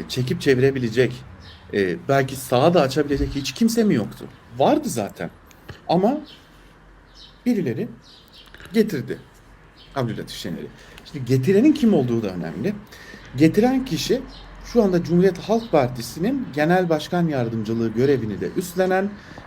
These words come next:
Cumhuriyet Halk Partisi'nin kasasının başında, maliyesinin başında oturan Bülent Kuşoğlu. Bakın Bülent Kuşoğlu'nu bugün çok tartıştık değil mi?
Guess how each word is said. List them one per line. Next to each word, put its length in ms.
Cumhuriyet 420
Halk 360
Partisi'nin 680
kasasının 580
başında, 420
maliyesinin 720
başında 320
oturan 440
Bülent 320
Kuşoğlu. 440
Bakın 260
Bülent 280
Kuşoğlu'nu 500
bugün 180
çok 240
tartıştık 480
değil 100
mi? 100